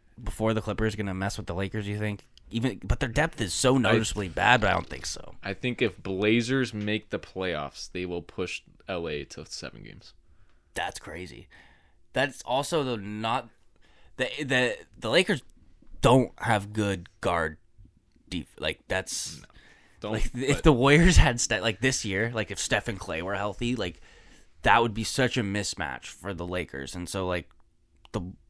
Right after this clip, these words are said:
Speaker 1: Blazers are, like, kinda like the
Speaker 2: But
Speaker 1: Steph
Speaker 2: no
Speaker 1: and Klay.
Speaker 2: one can guard LeBron on the Blazers.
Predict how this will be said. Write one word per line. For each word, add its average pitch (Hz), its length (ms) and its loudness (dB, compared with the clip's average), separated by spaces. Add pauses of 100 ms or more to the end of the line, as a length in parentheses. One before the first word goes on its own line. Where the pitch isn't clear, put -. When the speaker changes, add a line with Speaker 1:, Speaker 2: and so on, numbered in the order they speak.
(140)
Speaker 1:
Blazers 101 540 4
are, 85 140 -4
like, 82 160 -6 (160)
kinda 82 240 -4
like 76 260 -6
the - 60 -8
Speaker 2:
But - 40 -4
Speaker 1:
Steph 95 200 -2
Speaker 2:
no 113 140 4
Speaker 1:
and 107 80 2
Klay. - 20 0 (180)
Speaker 2:
one - 60 -6
can 98 180 -6
guard 92 340 -2 (200)
LeBron 85 440 -6
on 78 140 -10
the 73 60 -12
Blazers. - 440 -16